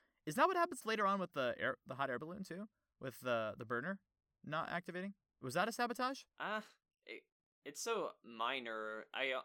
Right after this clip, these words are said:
Speaker 2: I ca-, don't really think much about it.
Speaker 1: I don't know. Never can tell, though,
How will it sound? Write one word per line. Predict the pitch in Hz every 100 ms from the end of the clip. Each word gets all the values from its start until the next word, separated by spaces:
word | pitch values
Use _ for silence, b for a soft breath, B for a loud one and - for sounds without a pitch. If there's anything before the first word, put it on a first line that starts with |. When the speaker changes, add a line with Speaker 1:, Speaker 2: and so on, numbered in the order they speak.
| -
Speaker 2:
I | 123
ca-, | 135
don't | 131 143
really | 120
think | 113 135 117
much | 104 120
about | 101 98 101
it. | 101 - _ -
Speaker 1:
I |
don't | 143 170
know. | 180 165 - -
Never | 131 151
can | 165 151
tell, | 170 170
though, | 127 117